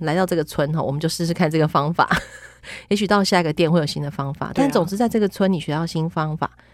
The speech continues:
Speaker 1: 就先试一下。我最近有很深刻体验，体悟啦，就是说听到好的东西，然后人家叫我们试试看。我说至于在陪伴小孩的路上哈，
Speaker 2: 嗯，嗯，嗯。
Speaker 1: 我不是说卖膏药那个。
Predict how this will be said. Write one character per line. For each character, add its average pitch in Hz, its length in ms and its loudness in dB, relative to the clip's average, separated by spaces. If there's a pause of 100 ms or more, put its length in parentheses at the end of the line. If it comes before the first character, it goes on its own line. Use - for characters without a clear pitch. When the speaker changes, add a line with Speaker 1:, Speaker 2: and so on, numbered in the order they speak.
(260)
Speaker 1:
就 - 120 -4
先 190 240 0
试 190 240 -4
一 139 120 -6
下。 139 280 -4 (260)
我 180 100 4
最 302 120 2
近 330 180 2
有 202 100 6
很 175 200 0
深 196 220 0
刻 214 180 0
体 156 280 -6
验， 160 360 -2 (140)
体 - 300 -8
悟 208 220 2
啦， 143 200 -4
就 190 140 -8
是 190 120 -4
说 175 380 0 (240)
听 - 160 0
到 349 100 6
好 202 200 -2
的 147 100 -6
东 170 220 0
西， 170 420 -4 (240)
然 160 100 0
后 208 80 4
人 160 140 2
家 170 140 -2
叫 175 160 -2
我 123 60 -4
们 113 100 -4
试 151 160 -6
试 147 160 -8
看。 - 260 -8 (520)
我 151 100 -2
说 202 100 4
至 202 260 -2
于 160 220 0
在 170 180 -4
陪 156 140 -4
伴 160 160 -2
小 156 100 -2
孩 - 140 -4
的 - 80 -4
路 147 160 -4
上 185 240 2
哈， 156 60 0
Speaker 2:
嗯， - 20 0
嗯， - 0 -
嗯。 131 40 0
Speaker 1:
我 139 40 0
不 151 100 -2
是 175 80 2
说 175 140 2
卖 170 180 2
膏 147 220 0
药 147 200 2
那 156 100 4
个。 269 120 6